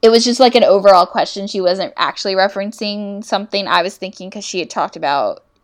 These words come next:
Ava somewhere else. Um, but, oh, 'cause she was talking about Ava being, like, how her, Ava's character is being super frustrating because, you know, she has the opportunity to be a strong female character, but, you know, the way they're writing her is kind of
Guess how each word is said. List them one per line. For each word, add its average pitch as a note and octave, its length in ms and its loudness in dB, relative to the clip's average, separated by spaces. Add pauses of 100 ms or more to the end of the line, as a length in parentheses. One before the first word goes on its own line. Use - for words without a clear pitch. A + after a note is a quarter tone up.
Ava G2+ 600 -10 (360)
somewhere - 360 -14
else. - 420 -20 (580)
Um, D#2+ 400 -16 (760)
but, C2+ 280 -12 (520)
oh, A3 100 4
'cause C4 140 -2
she D4 80 -4
was C#4 80 -4
talking D4+ 200 0
about D4 140 -4
Ava G#3+ 500 2
being, G#3 340 -10
like, F3 280 -4 (320)
how - 200 0
her, G#3 180 0
Ava's G3 280 -2
character F#3 320 -4
is F#3 140 -10
being F3+ 220 -10
super F3 280 -8
frustrating D#3+ 600 -6
because, F3 440 -6
you E3 80 -12
know, B2+ 380 -10 (240)
she - 140 -8
has F#3 100 -6
the F#3 60 -2
opportunity C#4 580 -4
to B3 60 -6
be B3+ 120 -4
a B3+ 40 -4
strong A#3 320 -4
female G#3 260 -10
character, F#3+ 720 -4
but, E3+ 340 -2
you D#3 100 -10
know, A#2 420 -10
the F3+ 80 -6
way E3 140 -6
they're C#3 100 -8
writing B2 360 -10
her B2+ 140 -10
is F#3 120 -14
kind - 260 -16
of - 140 -20